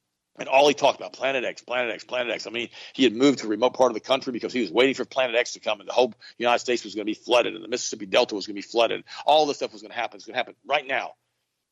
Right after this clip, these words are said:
And then I had another person that we actually had on the show one time, and he was, he said, "By the way, we've got, you know, troops lined up on the Mexican border right now, and we have an imminent invasion of the United States right now. Within three days, we will be invaded."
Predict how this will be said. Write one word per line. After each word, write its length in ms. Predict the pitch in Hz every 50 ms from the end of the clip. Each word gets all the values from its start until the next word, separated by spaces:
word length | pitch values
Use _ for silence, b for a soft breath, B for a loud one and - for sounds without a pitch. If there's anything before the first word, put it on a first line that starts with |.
| _ _ _
And 80 | - 113
then 80 | 127 127
I 40 |
had 120 | 131 135 117
another 220 | 110 131 156 165
person 320 | - - 135 135 131 131 117
that 60 | 110
we 80 | 117
actually 160 | 117 - 104 117
had 120 | 120 113
on 100 | 113 98
the 40 | -
show 220 | - - 139 185
one 180 | 196 123 107 101
time, 240 | - 101 113 127 123
and 140 | 95 87
he 100 | 85 123
was, 160 | 117 101 - 117
he 220 | 110 98 - 117
said, 260 | - - 120 110 - B B B B B B B
"By 140 | 120 127 139
the 80 | 135 131
way, 160 | 131 131 123
we've 200 | 117 127 127 117
got, 180 | 123 113 101 87 92 98
you 120 | 117 120
know, 140 | 110 104 92
troops 360 | - - - 185 - - -
lined 240 | 131 131 135 127 127
up 100 | - -
on 100 | 117 104
the 60 | 107
Mexican 380 | 113 139 135 - - - 120 110
border 240 | 123 127 131 123
right 180 | 117 113 107 101
now, 260 | 107 110 110 110 107 B B B B
and 140 | - 113 120
we 100 | 131 131 131
have 120 | 127 107
an 60 | 107 - -
imminent 300 | - 180 196 185 170 147
invasion 400 | 120 113 127 131 127 110 113 104
of 40 | 95
the 80 | 90 95
United 360 | 104 127 131 123 120 113 104
States 400 | - - - 135 120 113 - -
right 280 | - - 117 151 190 156
now. 280 | 147 131 127 127 127 - b b b
Within 180 | 117 131 123
three 260 | - - - 160 180 170
days, 300 | 151 135 131 123 - 110
we 120 | 123 135
will 80 | 127 120
be 100 | 123 120
invaded." 380 | 110 110 123 117 107 90 -